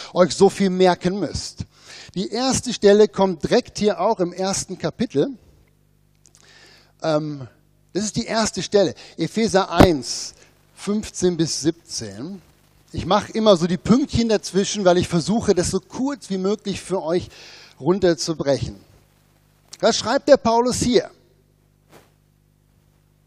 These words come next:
Er sagt, „Darum lasse auch ich, nachdem ich von eurem Glauben“,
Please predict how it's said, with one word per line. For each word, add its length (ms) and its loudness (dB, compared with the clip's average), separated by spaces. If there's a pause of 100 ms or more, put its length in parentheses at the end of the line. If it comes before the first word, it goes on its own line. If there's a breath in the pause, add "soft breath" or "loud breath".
(1040 loud breath)
Er 100 -6
sagt, 320 2
„Darum 440 2 (160)
lasse 840 2
auch 360 0
ich, 600 -6 (280)
nachdem 760 0
ich 180 -2
von 220 -2
eurem 380 -2
Glauben“, 680 0